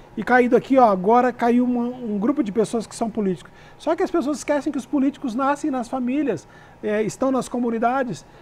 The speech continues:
Quer dizer, o político, ele é também um espelho daquilo que é a sociedade. Se o político é corrupto, se o político não respeita o dinheiro público, é porque tem alguém também que aceita isso, que vota nesses políticos, que,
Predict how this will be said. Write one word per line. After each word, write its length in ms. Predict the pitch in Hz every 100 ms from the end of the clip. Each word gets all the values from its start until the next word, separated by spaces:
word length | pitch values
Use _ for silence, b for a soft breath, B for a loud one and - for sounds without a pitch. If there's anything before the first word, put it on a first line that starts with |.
| B
Quer 100 | -
dizer, 120 | 208
o 260 | 214 226 247 -
político, 520 | 269 277 349 - 269
ele 200 | 240 240
é 100 | 233
também 300 | 226 202 208
um 100 | 233
espelho 580 | - - - 285 302 220
daquilo 360 | 214 - 277
que 100 | 220
é 60 | 269
a 80 | 262
sociedade. 680 | 269 - 294 247 277 226 - b b b
Se 140 | b 330
o 60 |
político 420 | 339 269 294 - 214
é 40 |
corrupto, 540 | - 151 208 294 -
se 120 | 170 247
o 20 |
político 380 | 262 254 254 247
não 140 | 226
respeita 380 | 185 180 202 190
o 40 |
dinheiro 240 | 175 185 156
público, 420 | 254 277 233 - B B B
é 60 | 226
porque 200 | 254 320
tem 240 | - 359
alguém 380 | 320 277 262 320
também 340 | 330 254 269
que 100 | 285
aceita 520 | 285 - 349 339 359
isso, 400 | 226 170 - 147 - - b b b b
que 100 | 240
vota 460 | 185 214 277 302 233
nesses 320 | 214 - 180
políticos, 640 | 202 190 233 208 - 185
que, 300 | - 233 196